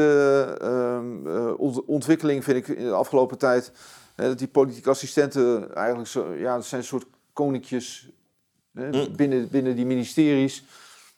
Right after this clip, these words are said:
Speaker 1: Eh, en die, die hebben best wel veel macht en daar, ja, moet je wel rekening mee houden.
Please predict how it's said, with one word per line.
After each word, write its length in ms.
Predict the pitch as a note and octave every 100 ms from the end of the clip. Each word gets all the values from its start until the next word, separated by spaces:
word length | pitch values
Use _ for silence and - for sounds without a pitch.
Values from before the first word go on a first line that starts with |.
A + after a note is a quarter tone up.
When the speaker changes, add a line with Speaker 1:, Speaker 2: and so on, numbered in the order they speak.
| _
Speaker 1:
Eh, 380 | C3+ C3 A#2
en 80 | A#2
die, 260 | C#3+ F#2 F#2+
die 160 | D3+
hebben 260 | E3 C#3+ C3+
best 200 | D#3 E3
wel 300 | C#3 C3 G#2+
veel 200 | - B2
macht 260 | B2 D#3 C#3
en 140 | C3+
daar, 220 | B2+ A#2 E2
ja, 200 | G#2+ C#3
moet 140 | A#2+ A#2
je 60 |
wel 160 | A#2 C#3+
rekening 300 | C3+ D#3 E3+
mee 80 | D3
houden. 340 | B2 G2+ F#2+